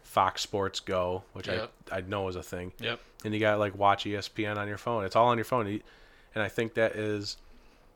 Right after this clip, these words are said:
Speaker 1: probably one of the main reasons they had three point three million people joining in.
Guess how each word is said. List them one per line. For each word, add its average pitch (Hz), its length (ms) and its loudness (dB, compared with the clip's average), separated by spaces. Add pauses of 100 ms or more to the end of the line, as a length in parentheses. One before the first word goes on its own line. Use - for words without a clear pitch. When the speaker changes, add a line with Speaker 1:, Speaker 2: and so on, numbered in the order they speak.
(160)
Speaker 1:
probably 113 440 6
one 110 200 4
of 107 40 2
the 104 60 0
main 107 200 2
reasons 104 320 -2
they 101 120 0
had 107 400 4
three 104 240 -4
point 107 340 -4
three 107 240 -2
million 101 600 -2
people 107 340 0
joining 95 400 -4
in. 101 300 -6